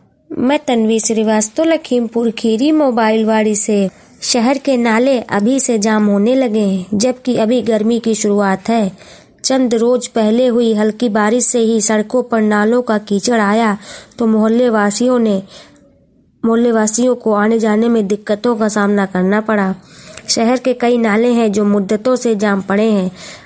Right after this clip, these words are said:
अब निवासियों ने खुद ही अपने घरों का पानी साफ करने के लिए इन्हें खुलवाना शुरू किया है।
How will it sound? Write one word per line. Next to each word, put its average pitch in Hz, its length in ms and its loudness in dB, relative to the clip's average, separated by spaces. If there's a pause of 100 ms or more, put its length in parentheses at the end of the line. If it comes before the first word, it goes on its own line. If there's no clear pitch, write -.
(160)
अब 233 140 0
निवासियों 220 680 0
ने 240 120 0
खुद 226 320 -2
ही 226 320 0 (300)
अपने 226 280 -2
घरों 226 240 0
का 240 120 -2
पानी 226 360 0
साफ 214 320 0
करने 214 300 0
के 240 180 0
लिए 220 200 2
इन्हें 214 380 0
खुलवाना 208 460 0
शुरू 202 320 0
किया 220 280 0
है। 185 260 -2